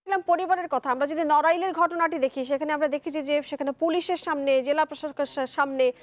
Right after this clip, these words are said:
যেভাবে হেনস্থা করা হয়েছে শিক্ষককে, সেই জায়গায় আসলে প্রশাসন,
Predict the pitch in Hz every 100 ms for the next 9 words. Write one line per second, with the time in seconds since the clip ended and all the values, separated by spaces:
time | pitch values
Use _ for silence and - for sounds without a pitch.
0 | - _ 247 262 262 254 285 285 - 294
1 | 247 240 226 220 - - - 208 - 180
2 | - - - - 330 330 349 359 339 285
3 | - 285 285 277 269 - 294 - 254